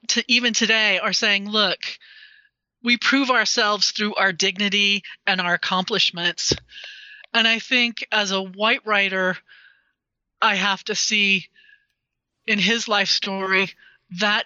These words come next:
did not lead him to success. Um, and you start understanding <laughs> why people of color get so frustrated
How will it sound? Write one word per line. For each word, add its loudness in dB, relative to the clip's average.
did -2
not 0
lead 0
him -2
to -2
success. -2
Um, 2
and 0
you 0
start 2
understanding 0
<laughs> -20
why 0
people -4
of -6
color 0
get -4
so -2
frustrated 0